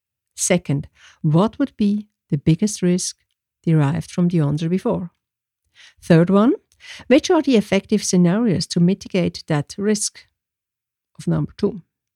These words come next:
And the fourth one, by when are measurements effective? With these four questions above, about acti-, activities,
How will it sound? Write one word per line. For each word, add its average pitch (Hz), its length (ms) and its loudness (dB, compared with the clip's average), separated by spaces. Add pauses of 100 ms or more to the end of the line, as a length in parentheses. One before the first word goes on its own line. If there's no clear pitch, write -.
(680)
And 175 340 2 (140)
the 160 80 -4
fourth 196 400 -2
one, 233 300 -2 (1500)
by 170 180 4
when 202 480 4
are 185 200 2
measurements 170 760 0 (100)
effective? - 800 -10 (1200)
With 202 160 4
these 240 320 2
four 214 240 -4
questions 175 500 -4
above, 151 540 -8 (1160)
about 185 340 0
acti-, 180 420 -2
activities, 208 640 -4